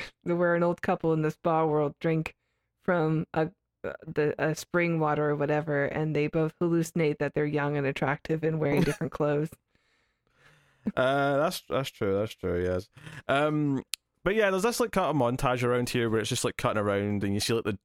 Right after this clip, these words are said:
Speaker 2: the Japanese businessman's in, uh, the, the medieval world, I guess he was in,
Speaker 1: Mm-hmm.
Speaker 2: uh, having a
Speaker 1: He
Speaker 2: sword
Speaker 1: wanted to bring
Speaker 2: fight.
Speaker 1: a sword.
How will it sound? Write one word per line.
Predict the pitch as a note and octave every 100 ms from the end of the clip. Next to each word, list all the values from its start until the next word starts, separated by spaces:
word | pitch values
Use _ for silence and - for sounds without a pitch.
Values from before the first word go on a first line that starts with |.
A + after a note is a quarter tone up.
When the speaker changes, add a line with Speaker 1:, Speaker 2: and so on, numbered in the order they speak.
| -
Speaker 2:
the | G#2
Japanese | B2 A#2+ A2 G#2+ G2+
businessman's | G#2 F#2 A2+ - G2 G2 G2
in, | G2 G2 F#2 - _ F2+
uh, | F#2 F2+
the, | F2+ F2+ F2 E2 - - _ _ _ _ _ _ - - _
the | F#2+
medieval | G2+ A#2 C#3+ D#3+
world, | D#3+ D#3+
I | D3+
guess | D3+ -
he | D3
was | D3
in, | D#3 E3 - _ _ _ _
Speaker 1:
Mm-hmm. | -
Speaker 2:
uh, | G#2+ G#2 G#2 G2 -
having | A2 G#2+
a |
Speaker 1:
He | G3
Speaker 2:
sword | G3+
Speaker 1:
wanted | G2+ C#3
to |
bring | G#2+ C#3
Speaker 2:
fight. | A#2
Speaker 1:
a | G#3
sword. | G3 F3+ F3